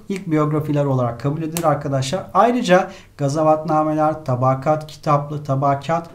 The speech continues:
e, kitapları, tezkireler, menakıbnameler, şecere kitapları, Kısasül Enbiyalar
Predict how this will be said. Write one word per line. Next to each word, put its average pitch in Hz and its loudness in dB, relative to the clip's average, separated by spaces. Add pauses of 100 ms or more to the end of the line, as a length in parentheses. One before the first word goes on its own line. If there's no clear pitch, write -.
e, 123 -2
kitapları, 131 -2
tezkireler, 135 0
menakıbnameler, 131 0
şecere 131 0
kitapları, 131 -4
Kısasül 139 -2
Enbiyalar 131 -2